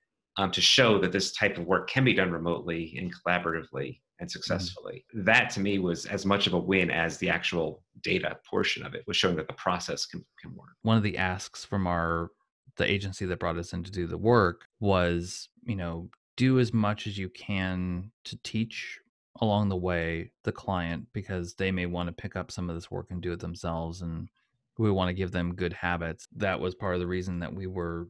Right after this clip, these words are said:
Speaker 2: being so highly collaborative, is that, you know, not only were we doing the work with the people, but we were also talking with them about our approach and why we're choosing these things. Our primary contact at the client has access to this Airtable, and,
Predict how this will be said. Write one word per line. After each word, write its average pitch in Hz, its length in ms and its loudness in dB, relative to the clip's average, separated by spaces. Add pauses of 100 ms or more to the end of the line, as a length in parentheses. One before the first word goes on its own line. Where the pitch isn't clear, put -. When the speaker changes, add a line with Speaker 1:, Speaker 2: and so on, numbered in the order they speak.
(140)
Speaker 2:
being 101 240 -2
so 85 140 -12
highly 87 280 -8
collaborative, 92 600 -4
is 82 220 -12 (100)
that, 90 300 -6 (600)
you 95 100 -10
know, 90 80 -8
not 101 240 -4
only 101 220 -6
were 95 220 -6
we 87 240 -6
doing 95 320 -8
the 92 80 -6
work 87 280 -6
with 110 220 -2
the 107 80 -10
people, 87 400 -10
but 90 220 -10
we 87 100 -8
were 85 120 -6
also 85 580 -8 (640)
talking 95 400 -6
with 90 120 -8
them 92 160 -8
about 87 420 -6
our 85 160 -2
approach 85 460 -8
and 90 140 -14
why 82 200 -4
we're 85 180 -6
choosing 90 440 -10
these 85 260 -10
things. 85 540 -12
Our 95 120 -6
primary 92 380 -2
contact 107 540 -4
at 85 80 -10
the - 80 -20
client 131 440 -2 (240)
has 90 400 -6
access 87 380 -8
to - 100 -16
this 90 200 -12
Airtable, 98 680 -4 (640)
and, 92 540 -4